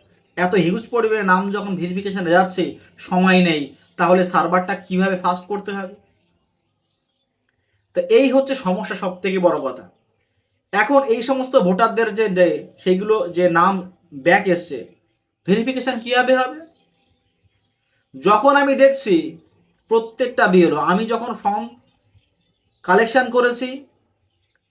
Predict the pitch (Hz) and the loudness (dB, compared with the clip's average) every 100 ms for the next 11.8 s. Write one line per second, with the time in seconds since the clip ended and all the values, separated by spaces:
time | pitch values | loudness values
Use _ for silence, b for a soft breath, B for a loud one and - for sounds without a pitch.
0 | _ 220 226 226 254 240 247 220 202 208 | _ -2 -2 0 -4 -2 -2 0 0 0
1 | 214 214 190 196 180 226 226 240 233 247 | -2 -4 0 2 4 2 0 0 0 -4
2 | 262 - _ 214 202 - 220 214 180 185 | -12 -16 _ -6 -6 -4 -6 -4 -2 -2
3 | 190 214 160 156 180 175 190 - - _ | -2 -4 -4 -2 -2 -2 -4 -6 -14 _
4 | _ _ - 151 175 190 185 175 175 180 | _ _ -14 -6 0 0 2 -2 0 -2
5 | 190 190 147 151 151 151 131 120 113 92 | -4 -4 -6 -6 -10 -12 -10 -12 -14 -20
6 | _ _ _ _ _ _ _ _ _ _ | _ _ _ _ _ _ _ _ _ _
7 | _ _ _ _ 196 208 254 247 247 233 | _ _ _ _ -2 0 2 2 2 0
8 | 226 226 233 226 220 208 233 269 _ _ | -2 -2 -4 -4 -4 -8 -12 -20 _ _
9 | _ _ _ _ _ _ _ _ _ _ | _ _ _ _ _ _ _ _ _ _
10 | _ _ _ _ 349 349 262 208 202 220 | _ _ _ _ -2 0 0 0 2 2
11 | 220 208 208 165 160 131 - - | 0 -2 -2 -2 -2 -2 -8 -16